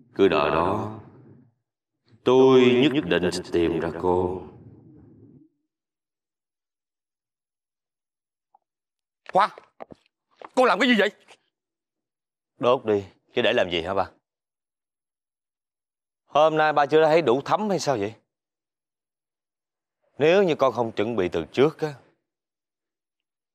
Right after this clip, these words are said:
Speaker 1: thì hôm nay hai cha con của mình á, nhục nhã ê chề với cả cái khu phố này rồi. Con phải mang tiếng biển thủ, danh tiếng mà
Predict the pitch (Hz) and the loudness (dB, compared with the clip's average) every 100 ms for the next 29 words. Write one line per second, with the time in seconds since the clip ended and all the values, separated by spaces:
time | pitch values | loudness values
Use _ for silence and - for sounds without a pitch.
0 | _ 104 101 123 131 120 131 131 131 - | _ -6 -4 -4 -4 -4 -6 -4 -6 0
1 | 135 127 120 104 92 98 143 139 _ _ | -2 -2 -6 -8 -8 -12 -14 -16 _ _
2 | - - _ _ _ _ 123 120 - 98 | -20 -20 _ _ _ _ -4 -4 -4 -6
3 | 92 131 156 143 147 123 120 98 92 127 | -4 -4 -2 2 2 0 -2 -2 -4 -8
4 | 80 110 151 135 120 131 156 151 76 73 | -10 -8 -8 -6 -6 -4 -4 -4 -12 -14
5 | 76 80 _ _ _ _ _ _ _ _ | -16 -20 _ _ _ _ _ _ _ _
6 | _ _ _ _ _ _ _ 120 135 143 | _ _ _ _ _ _ _ 0 0 0
7 | 127 131 160 160 160 139 180 180 101 113 | -2 -2 -2 -2 -2 0 0 0 -2 -2
8 | 165 208 - 85 131 196 208 - _ _ | -2 -4 -4 -6 -4 -6 -8 -16 _ _
9 | _ _ _ _ _ _ _ _ _ - | _ _ _ _ _ _ _ _ _ -4
10 | 151 165 165 143 160 214 214 | -2 0 -2 0 0 2 -2